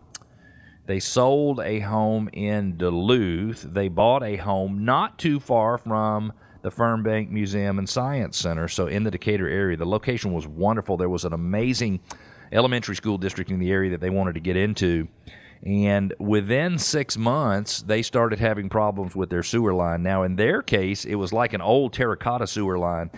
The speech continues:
So you've got a lot of sewer lines that are made of concrete or that are certainly not the P V C material that we use today. And sometimes those start to crack and roots get in the sewer line. And sometimes they just crush. We've seen the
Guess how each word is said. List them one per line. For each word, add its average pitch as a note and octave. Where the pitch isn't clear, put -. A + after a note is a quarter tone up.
So A#2+
you've A2+
got B2
a G#2
lot A2
of B2+
sewer C#3
lines G#2+
that G2
are F#2
made G2+
of -
concrete G2
or E2
that F#2+
are G2
certainly A2
not A2
the F#2+
P B2
V A2
C A#2+
material G#2
that F#2
we F#2+
use G2
today. F2
And G2
sometimes A2
those G#2
start G#2
to G2
crack B2+
and E2+
roots C3+
get G#2
in G2
the F2
sewer G2+
line. E2+
And F2
sometimes G#2+
they F#2+
just F#2+
crush. A#2+
We've F#2
seen G#2
the F#2